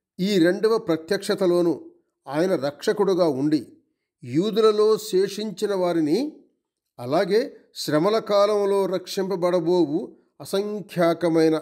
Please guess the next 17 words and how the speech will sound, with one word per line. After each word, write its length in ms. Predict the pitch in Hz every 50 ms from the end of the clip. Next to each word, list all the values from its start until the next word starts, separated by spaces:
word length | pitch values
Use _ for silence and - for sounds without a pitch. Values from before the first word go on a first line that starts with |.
| - -
అన్యజనులను 1040 | 139 156 202 220 247 220 180 202 196 185 180 170 151 143 165 208 233 - - - _ _
విడిపిస్తాడు. 600 | - 131 131 160 - - - - - 113 95 90 _ _ _ _ _ _ _ _ _ _ _ _ _ _ _
ప్రకటన 340 | 135 147 139 143 156 156 143
గ్రంథం 440 | 139 147 143 123 143 123 - - - _ _ _ _
ఏడవ 260 | 139 151 156 160 151
అధ్యాయం 480 | 147 131 113 98 139 135 135 135 131 127 - _ _ _ _ _ _
నాలుగు 380 | 127 117 123 127 143 156 151 156
నుండి 240 | 156 147 143 143 139
తొమ్మిది 320 | 143 - 135 131 131 131
వచనాలు 260 | 127 127 - 127 131
చదవండి. 420 | 127 - 117 101 101 98 101 95 - _ _ _ _ _ _ _ _ _ _ _ _ _ _ _ _ _ _ _ _
ప్రస్తుతం 600 | 135 143 139 - - 214 185 165 170 226 - - - _ _ _ _ _ _ _ _
భూమి 400 | 131 107 127 156 196 220 220 214
మీద 140 | 196 190 175
సంఘానికి 880 | 190 180 175 - 170 160 170 151 139 165 196 202 202 180 190 175 - 170
చెందిన 280 | 165 160 160 156 151
మనకు 680 | 139 117 113 117 135 165 196 185 190 220 277 302 -